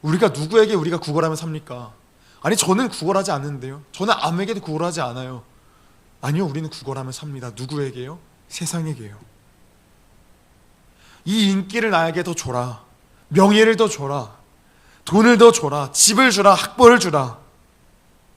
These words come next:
이런 것들 가운데 우린 세상에 날마다 구걸하며 사는데, 하나라도 더 얻게 되는 그날 기분이 어떻습니까? 너무 좋죠. 세상에다 구걸하다가, "아, 돈 좀 주세요. 돈 좀 주세요."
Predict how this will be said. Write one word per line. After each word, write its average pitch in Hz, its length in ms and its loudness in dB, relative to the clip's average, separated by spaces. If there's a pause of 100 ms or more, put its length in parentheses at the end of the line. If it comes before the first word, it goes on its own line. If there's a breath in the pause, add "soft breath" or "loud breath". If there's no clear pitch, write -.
(360)
이런 147 220 -4
것들 139 260 -8
가운데 120 340 -12
우린 113 180 -14
세상에 156 320 -14
날마다 110 380 -14
구걸하며 113 440 -14
사는데, 110 520 -18 (1300 soft breath)
하나라도 196 520 -4
더 151 140 -6
얻게 127 400 -6
되는 135 220 -10
그날 120 440 -10 (840)
기분이 135 340 -10
어떻습니까? 113 800 -16 (680)
너무 123 220 -8
좋죠. 127 380 -16 (1160)
세상에다 156 500 -6
구걸하다가, 117 800 -10 (800)
"아, 98 320 -16
돈 127 200 -16
좀 139 140 -10
주세요. 123 340 -14
돈 127 200 -16
좀 143 160 -10
주세요." 120 460 -16